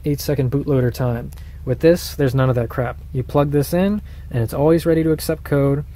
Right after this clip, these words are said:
You can upload it through the Arduino Uno, and I'll show you what I mean by that. In the Arduino software, when you have to install these, you have to go through Tools, you have to set it to Pro Trinket, which you have to download and install this. You're gonna go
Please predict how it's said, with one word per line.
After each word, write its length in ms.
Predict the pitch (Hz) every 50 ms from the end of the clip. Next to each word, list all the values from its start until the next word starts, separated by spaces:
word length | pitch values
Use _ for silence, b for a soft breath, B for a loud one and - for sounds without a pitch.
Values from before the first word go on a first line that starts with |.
| - -
You 140 | - 107 -
can 120 | - 123
upload 360 | 139 135 139 - 147 151 147
it 100 | 147 143
through 400 | - - 143 143 139 139 139 139 135
the 100 | 139 131
Arduino 480 | 131 127 123 123 139 139 135 131 131 -
Uno, 360 | 143 139 131 127 123 127 135 B B B B B B B B B B
and 80 | - 120
I'll 80 | 113 110
show 140 | - 147
you 100 | 139 135
what 80 | 127 127
I 80 | 123 127
mean 180 | 131 131 127
by 140 | 123 123 117
that. 260 | 120 117 120 120 - - - - B B B B B B -
In 120 | 139 135 135
the 80 | 131
Arduino 440 | 131 131 131 123 135 147 143 139 135
software, 640 | - - 156 151 156 147 - 143 139 135 135 135
when 140 | 117 127 131
you 80 | 131 139
have 100 | 135 -
to 80 | 139
install 460 | 127 123 - - - 139 143 147 143 135
these, 440 | 131 123 120 120 120 123 123 - - B B B B B B B B B B B B B
you 80 | - 123
have 80 | 113 -
to 80 | 123
go 180 | 120 127 131 127
through 180 | 123 151 156
Tools, 920 | 143 - - - 139 139 143 139 139 135 135 135 135 139 139 139 - - -
you 100 | - 131
have 120 | 127 -
to 80 | 143 131
set 180 | - - 131
it 100 | 135 131 -
to 60 | 143
Pro 280 | - - 139 135 151 147
Trinket, 600 | - - 147 143 135 135 - 139 131 135 135 - - - B B B B B B B B - - -
which 220 | 131 120 - -
you 60 | 131
have 120 | 120 120 120
to 80 | 131
download 420 | 117 135 131 131 131 135 135 131 127
and 100 | 120 120
install 460 | 117 113 - - 156 160 165 165 156
this. 460 | 139 131 123 123 127 120 - - - - - B B B B B B B B B B B
You're 100 | 156 139
gonna 120 | 131 123 123
go 500 | 120 131 127 127 127 127 127 - -